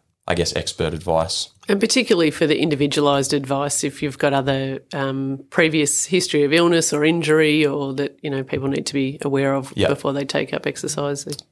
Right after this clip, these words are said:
Speaker 2: uh, to this level.
Speaker 1: Absolutely.
Speaker 2: What, um, what's, so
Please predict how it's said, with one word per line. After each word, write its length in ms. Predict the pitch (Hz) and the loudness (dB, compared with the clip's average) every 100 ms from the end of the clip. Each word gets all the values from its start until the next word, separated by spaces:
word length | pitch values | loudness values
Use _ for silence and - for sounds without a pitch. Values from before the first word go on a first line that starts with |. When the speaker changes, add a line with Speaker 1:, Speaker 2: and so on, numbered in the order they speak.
| _ - | _ 0
Speaker 2:
uh, 100 | 175 | 0
to 160 | 165 | 0
this 220 | 147 139 | 0 0
level. 340 | 151 143 139 - - | 0 -2 -4 -8 -10
Speaker 1:
Absolutely. 500 | - - 87 87 87 - - | -8 -4 -2 -2 -2 -6 -4
Speaker 2:
What, 280 | 240 285 - | 0 0 2
um, 520 | 285 262 220 196 - - _ _ - - | 4 4 2 0 -4 -10 _ _ -20 -6
what's, 380 | 226 254 - - - | 0 0 0 -8 -8
so 340 | - 247 240 | -2 2 2